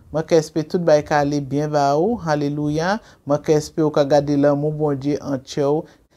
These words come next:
Kè lanp ou ka wè se limen. Frè e sè,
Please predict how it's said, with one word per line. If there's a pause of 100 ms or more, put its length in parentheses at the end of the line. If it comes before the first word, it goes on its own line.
(220)
Kè
lanp
ou
ka
wè
se
limen.
Frè
e
sè,